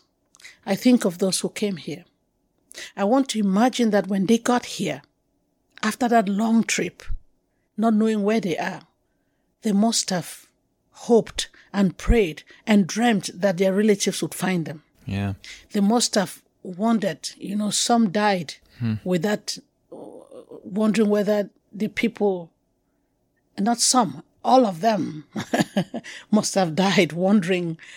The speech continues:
Speaker 1: you know, whether their families ever found out what happened to them. And so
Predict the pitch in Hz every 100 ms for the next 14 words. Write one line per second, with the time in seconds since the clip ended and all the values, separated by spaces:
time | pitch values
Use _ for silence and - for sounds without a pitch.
0 | - - 185 180 175 208 196 214 208 202
1 | - _ _ _ - 185 - 202 208 208
2 | - 202 185 175 202 208 220 196 175 185
3 | 190 202 - 226 226 175 196 320 151 -
4 | _ _ - - _ - 214 - - 240
5 | 226 220